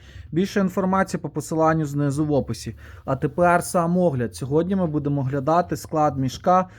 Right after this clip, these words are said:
спортштани. Подивимося весь мішок від початку до кінця. Також я вам хотів би нагадати, що підписувались на наш канал, коментували. Ральф Лаурен, розмір L. Коментували, вступали в нашу спільноту у Вайбері,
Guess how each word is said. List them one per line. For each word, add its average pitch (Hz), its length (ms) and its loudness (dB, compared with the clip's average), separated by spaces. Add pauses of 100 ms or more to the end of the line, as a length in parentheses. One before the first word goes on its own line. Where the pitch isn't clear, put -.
(120)
спортштани. 160 800 0
Подивимося 170 680 0
весь 151 280 0
мішок 180 340 -4
від 143 160 -6
початку 151 420 -4
до 135 120 -4
кінця. 127 400 -6 (320)
Також 180 320 -4
я 185 60 -2
вам 160 100 -6
хотів 160 260 -6
би 156 100 -2
нагадати, 156 440 2
що - 180 -8
підписувались 151 540 -2
на 151 60 0
наш 143 180 -2
канал, 170 420 2
коментували. 160 880 2 (340)
Ральф 127 260 -4
Лаурен, 113 340 -2 (120)
розмір 123 400 -6
L. 120 200 -6 (420)
Коментували, 170 680 4
вступали 151 460 0
в 147 60 0
нашу 151 240 -2
спільноту 180 540 -2
у 170 40 -2
Вайбері, 175 540 6